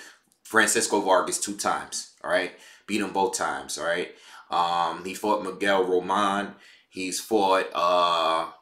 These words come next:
Miura, you know, uh, Takashi Mi-, Miura.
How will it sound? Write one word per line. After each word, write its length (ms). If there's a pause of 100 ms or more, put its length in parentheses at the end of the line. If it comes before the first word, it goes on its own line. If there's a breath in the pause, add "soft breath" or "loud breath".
(340)
Miura, 680 (120)
you 140
know, 400
uh, 220
Takashi 500
Mi-, 320
Miura. 640